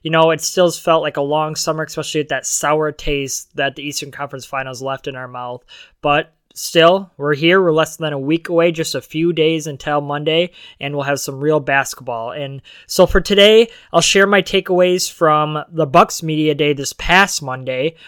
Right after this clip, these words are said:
which I was so fortunate to be at, and then we'll do our final player preview as we take a look at Giannis Antetokounmpo. So let's begin with our, my big takeaways from Media Day. For starters, I think the biggest thing is Giannis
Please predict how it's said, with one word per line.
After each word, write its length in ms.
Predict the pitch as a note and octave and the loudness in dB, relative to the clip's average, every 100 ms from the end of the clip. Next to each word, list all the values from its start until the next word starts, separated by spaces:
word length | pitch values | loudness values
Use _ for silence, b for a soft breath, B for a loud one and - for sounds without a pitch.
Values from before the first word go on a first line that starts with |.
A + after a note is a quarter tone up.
| - | -4
which 260 | D3+ C#3+ - | -2 -2 0
I 140 | D#3 | 2
was 420 | D#3 D3 C3 - - _ | 2 0 -4 -8 -14 _
so 280 | - - D#3+ | -12 0 0
fortunate 560 | D3 D#3+ D3+ - D3+ D3 | 2 0 0 -2 -6 -8
to 100 | C#3 | -6
be 240 | D3 D3+ | -2 0
at, 300 | C3+ D3 - - | 0 -2 -4 -6
and 160 | E3+ | -4
then 120 | D#3+ D#3 | -2 -2
we'll 140 | D#3+ | -2
do 160 | D#3 D#3 | 0 0
our 140 | C#3+ | -2
final 420 | - D#3+ D#3+ D#3+ | 0 2 2 0
player 380 | - - D3+ D3 | -2 -2 0 -2
preview 440 | - D3+ C#3 C3+ | -4 -4 -4 -6
as 160 | C3+ B2+ | -8 -8
we 140 | C3+ | -10
take 220 | A#2+ D3+ C#3+ | -6 -6 -4
a 20 | |
look 260 | C#3 C#3 | -4 -4
at 180 | C#3 C3 | -6 -8
Giannis 380 | C3+ C3+ C#3 C#3+ | -6 -6 -6 -8
Antetokounmpo. 760 | - C#3 C3 C3+ B2 A#2 G#2 b b b - | -10 -10 -10 -12 -12 -12 -14 b b b -10
So 600 | - - D#3 D3+ D3+ C#3 B B | -2 4 4 4 2 -2 B B
let's 180 | G3+ - | 0 0
begin 520 | C#4 G3 A3 A3+ F3+ | -2 4 4 4 2
with 340 | D#3+ E3+ E3 - | 4 4 4 2
our, 220 | F3 D#3 - | 2 2 2
my 120 | F3+ | 0
big 280 | D#3 G3 F3 | 4 2 0
takeaways 680 | - F3+ E3+ D#3 D#3 D3 - | -2 0 2 4 2 0 -4
from 340 | C#3+ D3 C#3+ | -2 -2 -2
Media 360 | D3 D3 C3+ A#2+ | -2 -2 -2 -6
Day. 300 | A#2 A2 - _ _ _ _ | -10 -14 -18 _ _ _ _
For 160 | - G#3+ | 4 4
starters, 520 | - G#3+ G#3 G#3 G3+ | 6 6 8 6 6
I 140 | F#3 | 2
think 200 | G#3+ G3+ | 2 0
the 60 | F3+ | 0
biggest 400 | D3+ F#3+ G#3 - | 2 2 0 0
thing 240 | F3 E3+ | 0 2
is 120 | D3+ | -2
Giannis 600 | C#3+ C#3+ D#3+ D#3+ - - | 2 4 4 0 -2 -2